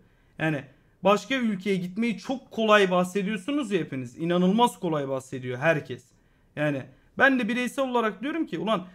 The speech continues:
burada doğdum, burada büyüdüm. Bir şeyleri geliştireceksem burada da geliştirebilirim. Bu insanlarla geliştirebilirim. Ama buradaki insanlara dönüp bir bakıyorum.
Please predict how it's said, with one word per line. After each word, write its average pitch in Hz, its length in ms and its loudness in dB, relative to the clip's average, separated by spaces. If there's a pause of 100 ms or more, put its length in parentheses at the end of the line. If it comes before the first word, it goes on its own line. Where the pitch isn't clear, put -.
(180)
burada 277 300 0
doğdum, 170 360 0
burada 262 320 0
büyüdüm. 202 380 -2
Bir 220 60 -6
şeyleri 254 400 0
geliştireceksem 262 800 0
burada 277 280 0
da 262 80 2
geliştirebilirim. 170 1000 -2
Bu 269 100 4
insanlarla 202 640 2
geliştirebilirim. 151 800 -4 (320)
Ama 226 240 4
buradaki 277 360 2
insanlara 262 460 2
dönüp 269 280 4
bir 330 100 2
bakıyorum. 294 400 0